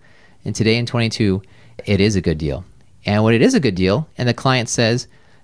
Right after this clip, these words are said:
"Now I'm looking at taking that lump sum of money and controlling it, being more flexible with it," we say, "You know what? It's a decent deal. If that's how you feel, you know, go ahead," right? Previously, we would have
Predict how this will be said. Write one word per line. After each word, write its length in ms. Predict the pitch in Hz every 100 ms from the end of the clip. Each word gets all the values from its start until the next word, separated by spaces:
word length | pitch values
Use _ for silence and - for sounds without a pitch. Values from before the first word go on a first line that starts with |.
| _ _ -
"Now 420 | 127 113 123 135 -
I'm 220 | 123 123
looking 340 | 127 - 139
at 140 | 131 -
taking 480 | 113 113 127 135 -
that 180 | 113 -
lump 180 | 120 131
sum 140 | 131
of 80 | 123
money 380 | 156 113 131 - _ _ _ _ - -
and 260 | 113 113
controlling 540 | 110 110 - 110 113 127
it, 180 | 156 151 143 - - -
being 200 | 120 131
more 160 | 120
flexible 440 | 120 120 - 131 127
with 180 | 131
it," 180 | 135 160 - - _ _ _ - -
we 300 | 135 175 185 - - - -
say, 200 | - 165
"You 100 | 180
know 80 | 147
what? 180 | 214 -
It's 160 | - -
a 80 |
decent 500 | 170 170 - 190 185
deal. 360 | 175 220 127 80
If 100 | 113
that's 240 | - 139 -
how 80 | 175
you 140 | 151
feel, 460 | - 208 117 135 - - - _ _
you 100 | -
know, 60 | 151
go 180 | 151 151
ahead," 260 | 123 76 98 - _
right? 240 | - 110 135 - - _
Previously, 560 | - 151 151 131 123 127
we 140 | 120
would 140 | 110 110
have 160 | 104